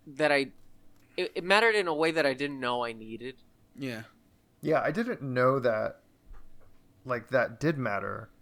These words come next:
Speaker 3: because I just never ran across it. I, I've discovered that there was a Cuban character in Marvel years later. Like, I was already in my twenties going back issue hunting, but Steve Gerber,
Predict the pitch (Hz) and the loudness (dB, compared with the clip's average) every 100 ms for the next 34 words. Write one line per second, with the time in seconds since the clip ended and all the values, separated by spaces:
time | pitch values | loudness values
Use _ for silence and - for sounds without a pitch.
0 | - 127 127 127 117 131 117 113 104 95 | -4 -2 2 0 0 -2 0 -2 -6 -8
1 | - - 117 120 - 95 - 120 - 120 | -6 0 2 2 -4 -6 -6 -6 -4 -4
2 | 120 107 - 131 123 117 127 117 117 107 | -4 -4 -2 0 0 0 0 0 0 -4
3 | 110 - - - - - - - 131 131 | -10 -14 -20 -20 -20 -8 -8 -4 -2 0
4 | 120 - 120 120 117 107 107 107 117 110 | 0 4 4 4 0 -6 0 2 2 2
5 | 104 101 - - - 113 117 135 160 98 | -4 -8 -12 -18 -12 -8 0 6 6 4
6 | 101 104 98 104 104 113 117 117 113 110 | -4 -8 -8 -6 -2 0 2 2 0 -2
7 | 101 98 - 135 127 113 113 107 - - | -6 -2 4 4 4 0 -6 -10 -14 -2
8 | - 117 113 120 - 131 - - 107 113 | 2 2 4 2 2 0 6 6 6 -2
9 | 104 101 - 135 127 - 113 120 110 104 | -6 -6 -4 0 -2 2 2 4 2 -2